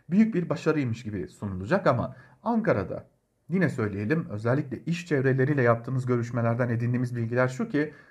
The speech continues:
bu görüşmenin veya bu görüşme ardından yaratılmaya çalışılacak atmosferin bir, yatırımcılara etkisi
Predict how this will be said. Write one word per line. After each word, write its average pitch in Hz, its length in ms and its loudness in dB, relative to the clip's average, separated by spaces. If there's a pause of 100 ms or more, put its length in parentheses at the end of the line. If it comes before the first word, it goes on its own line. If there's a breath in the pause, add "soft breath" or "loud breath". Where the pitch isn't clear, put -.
(160 loud breath)
bu 233 220 4
görüşmenin 185 640 2
veya 151 220 2
bu 214 80 0
görüşme 220 360 2
ardından 175 380 2
yaratılmaya 165 500 2
çalışılacak 160 560 2
atmosferin 156 640 -2 (280 loud breath)
bir, 202 320 4 (180)
yatırımcılara 185 680 4
etkisi 160 640 -4